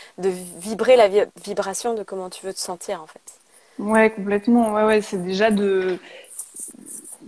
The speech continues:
Speaker 2: c'est déjà partir du, du, de la sensation aussi, quelque part. Encore une fois, c'est de
Speaker 1: Complètement.
Speaker 2: revenir dans le corps. Comment est-ce
Speaker 1: Ouais.
Speaker 2: qu'on se sentira, quand, euh, et cetera. Et c'est aussi se
Speaker 1: Mm.
Speaker 2: connecter à, à la possibilité, comme tu dis, que,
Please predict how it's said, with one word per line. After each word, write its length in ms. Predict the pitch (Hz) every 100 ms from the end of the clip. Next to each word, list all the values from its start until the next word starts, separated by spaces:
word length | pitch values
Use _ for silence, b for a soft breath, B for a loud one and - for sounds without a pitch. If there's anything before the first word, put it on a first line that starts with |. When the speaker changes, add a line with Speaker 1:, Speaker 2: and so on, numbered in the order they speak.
| -
Speaker 2:
c'est 100 | 208
déjà 260 | 190 202 226
partir 460 | 226 196 - 220
du, 520 | 202 196 190 185 185 185 - B B B B B B -
du, 220 | 196 196
de 180 | 180 196
la 380 | 196 190 185 190
sensation 800 | - 208 202 220 214 - 277 277
aussi, 260 | 226 -
quelque 280 | 240 214 202
part. 240 | 202 240 220
Encore 220 | 202 196
une 60 | 196
fois, 120 | -
c'est 80 | 196
de 40 |
Speaker 1:
Complètement. 180 | 202 202
Speaker 2:
revenir 320 | 196 202 196
dans 100 | 196
le 60 | 196
corps. 320 | 226 247 247
Comment 420 | - 196 202 208 202
est-ce 120 | 202
Speaker 1:
Ouais. 120 | 185
Speaker 2:
qu'on 60 | 190
se 100 | -
sentira, 680 | - 196 - 202 202 220 220
quand, 800 | 220 - 208 220 226 226 220 190
euh, 60 | 185
et 100 | 185
cetera. 460 | 202 202 208 240 226
Et 60 |
c'est 160 | 220 196
aussi 220 | 196 233
se 40 | -
Speaker 1:
Mm. 100 | 214
Speaker 2:
connecter 420 | 202 196 - 226
à, 260 | 208 180 175
à 160 | -
la 120 | 185
possibilité, 800 | 185 208 196 - 185 180 185 247
comme 200 | 247 202
tu 140 | 190 196
dis, 180 | 180 220
que, 360 | 208 185 180